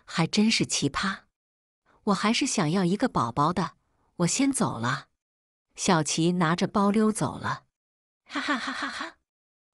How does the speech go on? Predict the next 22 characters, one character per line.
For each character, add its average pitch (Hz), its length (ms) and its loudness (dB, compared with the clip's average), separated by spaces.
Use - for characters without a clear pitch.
孙 202 260 6
晓 139 220 2
慧 160 260 2
真 220 240 2
是 185 160 0
活 120 240 -2
该。” 143 300 -4
主 202 220 6
卧 254 140 8
里 170 180 4
传 175 300 0
出 233 160 0
了 202 80 6
一 165 160 2
声 180 320 0
巨 247 260 2
大 185 220 0
的 - 80 0
什 - 180 -2
么 143 100 2
东 202 240 4
西 131 300 0